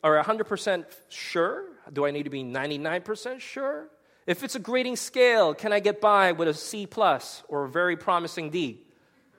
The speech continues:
Would that work? Uh, you know, is God gonna curve me on a scale?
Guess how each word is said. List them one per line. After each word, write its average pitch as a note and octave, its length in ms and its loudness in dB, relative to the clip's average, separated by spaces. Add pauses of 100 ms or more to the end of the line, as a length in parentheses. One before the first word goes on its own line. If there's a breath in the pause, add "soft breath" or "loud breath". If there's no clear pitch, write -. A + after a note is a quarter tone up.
(420)
Would F3+ 140 2
that G3+ 180 8
work? G3+ 300 6
Uh, F3+ 80 -6
you F3+ 180 0
know, E3 140 4
is D#3+ 120 -2
God F3+ 400 4
gonna F#3 180 0
curve G3 280 0
me F3+ 120 -2
on E3 60 0
a D#3+ 60 -2
scale? D3 560 0